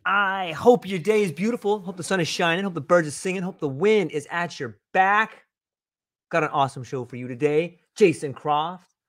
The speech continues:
Hope you welcome me in, in, in, uh, welcoming this remarkable gentleman, a trailblazer in empowering coaches and consultants with the invaluable tools of confidence and video visibility.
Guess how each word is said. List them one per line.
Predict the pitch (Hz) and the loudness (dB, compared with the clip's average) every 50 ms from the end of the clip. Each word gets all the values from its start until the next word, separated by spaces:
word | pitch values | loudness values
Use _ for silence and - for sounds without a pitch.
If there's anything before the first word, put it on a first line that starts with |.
| _ _ _ | _ _ _
Hope | _ - 180 - | _ -12 -10 -6
you | 175 143 117 - _ _ _ _ | -6 -6 -8 -8 _ _ _ _
welcome | - 147 165 185 202 190 - 196 | -2 2 2 2 2 2 0 -2
me | 185 190 190 185 | 0 0 0 0
in, | 170 156 139 131 _ _ _ _ _ _ _ _ _ | -2 -4 -6 -8 _ _ _ _ _ _ _ _ _
in, | - 170 160 156 156 | -6 -4 -2 -2 -2
in, | 151 151 143 143 139 | -4 -4 -4 -4 -4
uh, | 139 135 127 117 110 107 113 - _ _ - - - _ _ | -4 -2 -2 -2 -2 -4 -6 -10 _ _ -20 -20 -20 _ _
welcoming | 147 143 190 214 202 - 214 202 202 196 185 | -2 2 2 2 4 4 2 0 0 -2 -4
this | 180 180 - - | -4 -6 -6 -6
remarkable | 165 147 165 196 208 202 - 190 180 175 | -4 -2 2 2 2 2 0 0 -2 0
gentleman, | 147 175 185 185 185 185 185 | 2 2 2 2 2 0 -2
a | 185 | -2
trailblazer | 156 - - 262 254 262 247 - 233 226 233 240 226 196 214 220 220 226 226 226 - _ _ _ _ _ _ _ _ _ _ _ | -4 2 6 8 8 8 8 8 8 8 8 8 4 2 2 0 0 0 -2 -6 -12 _ _ _ _ _ _ _ _ _ _ _
in | - 165 | -8 -8
empowering | 156 139 127 131 147 151 165 170 175 175 175 160 | -8 -8 -8 -2 0 0 2 2 0 -2 -4 -6
coaches | - - 147 156 151 147 - 160 151 147 | -6 -6 -4 -6 -4 -6 -8 -8 -8 -8
and | 147 147 139 | -10 -14 -12
consultants | - 143 139 123 - 127 107 98 - - - _ _ _ _ _ | -12 -14 -14 -12 -10 -8 -8 -8 -10 -14 -20 _ _ _ _ _
with | - 135 131 | -12 -10 -8
the | 160 165 | -6 -6
invaluable | 170 143 143 170 175 180 180 175 156 160 | -4 0 2 2 4 4 2 2 -2 -4
tools | 147 - 175 180 175 175 147 | -4 -2 -2 -2 -2 -2 -4
of | - - | -6 -6
confidence | - 170 196 208 180 - 208 202 185 151 | -2 0 0 0 0 -2 -4 -4 -4 -4
and | 160 147 127 | -6 -4 -4
video | 156 180 180 180 175 | -4 -2 -2 -2 -4
visibility. | 151 147 165 151 151 127 175 180 180 180 180 185 175 | -4 -6 -6 -6 -6 -6 -6 -6 -6 -6 -8 -10 -14